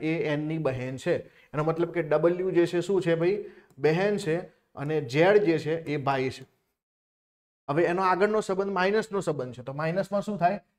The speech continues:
એમ એ એન ની માતા છે. તો એનો સીધો મતલબ શું થાય કે ભાઈ આપણે વી જે છે એ ડબલ્યુ ની શું કહેવાનું ભાઈ? માતા કહેવાની.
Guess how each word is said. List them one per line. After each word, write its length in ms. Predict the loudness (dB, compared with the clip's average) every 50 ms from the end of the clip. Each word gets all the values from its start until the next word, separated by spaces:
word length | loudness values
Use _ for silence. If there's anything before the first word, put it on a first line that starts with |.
| _ _ -4
એમ 200 | -2 0 0 0 -2 -4
એ 120 | -4 -4 -4
એન 220 | -4 -4 -4 -4
ની 180 | -2 -4 -4 -4
માતા 440 | -2 -2 -4 -4 0 2 2 2 2
છે. 140 | 0 -4
તો 280 | -14 _ _ _ _ -6
એનો 140 | -4 -4 -4
સીધો 260 | -4 -4 -2 0 0
મતલબ 300 | 0 0 -2 -2 -2 -2
શું 200 | 2 0 0 2
થાય 220 | 2 2 0 0 -6 _ _ _ _ _ _ -4
કે 80 | 0
ભાઈ 120 | 2 4 2
આપણે 240 | 2 2 2 0
વી 280 | 0 0 0 0 0 2
જે 180 | 4 4 4 4
છે 380 | 4 0 -2 -2 -2 -6 -12 _ _ _ _
એ 80 | -6 -6
ડબલ્યુ 480 | 0 0 2 2 4 2 4 2 2
ની 140 | 2 2 -2
શું 180 | -2 -2 -2 0
કહેવાનું 320 | 0 0 0 -2 -2 0
ભાઈ? 120 | 0 0 0
માતા 380 | 0 -2 -2 -2 0 -2 -2
કહેવાની. 360 | -2 0 -2 -2 -2 -4 -6